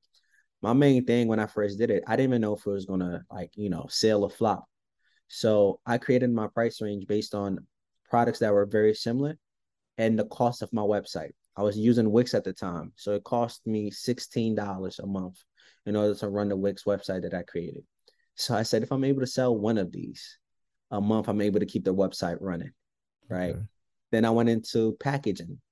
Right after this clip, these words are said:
Speaker 1: <laughs> I used to do this little cheat thing because my packaging, my product is very small. So what I did is I used to put it in really small envelopes, um, and I used to ship it at the U S P S,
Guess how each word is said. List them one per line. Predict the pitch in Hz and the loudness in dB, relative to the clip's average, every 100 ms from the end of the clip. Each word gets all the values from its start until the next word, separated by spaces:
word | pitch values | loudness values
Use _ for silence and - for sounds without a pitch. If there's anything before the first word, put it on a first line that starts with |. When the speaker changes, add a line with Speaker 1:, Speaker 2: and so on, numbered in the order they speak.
| - | -4
Speaker 1:
<laughs> | 117 - - | -2 -2 2
I | |
used | 123 127 123 | 2 2 -2
to | |
do | 113 120 | 2 4
this | 110 - | 2 0
little | 113 104 | 2 2
cheat | - 143 143 | 2 -4 -2
thing | - 120 113 107 | 2 2 2 -2
because | 110 113 107 | -2 -2 -2
my | 104 | -4
packaging, | - 127 139 120 98 101 104 - _ _ _ - | -2 -2 0 -2 -2 -4 -4 -10 _ _ _ -2
my | 117 | 0
product | - 143 131 | 6 6 6
is | 120 | 4
very | 110 110 107 | 4 4 2
small. | - 113 98 92 | 0 -2 -2 -6
So | - 110 | -4 0
what | 120 | 2
I | 117 | 2
did | 120 117 | 4 4
is | 113 - | 2 -2
I | 117 113 | -4 -2
used | 127 - | -2 -4
to | 117 | -6
put | - - 127 | 0 4 6
it | 113 | 6
in | 107 101 - _ _ _ - | 2 -2 -10 _ _ _ -2
really | 107 131 135 | 2 2 2
small | - 131 120 | -2 -4 -2
envelopes, | 117 123 147 160 - - _ _ _ _ _ | -2 -2 -2 -4 -8 -20 _ _ _ _ _
um, | - 117 113 110 - 120 | 0 2 4 2 -2 -2
and | 110 | 0
I | 110 | 0
used | 120 | 0
to | 120 | -4
ship | - - 143 139 | -4 0 2 2
it | 107 - | -2 -2
at | 107 - | -6 -2
the | 110 104 101 - | 0 0 -2 -4
U | 110 120 | 2 2
S | 123 | 2
P | - 123 120 | -2 0 2
S, | 113 - - | 0 -4 -14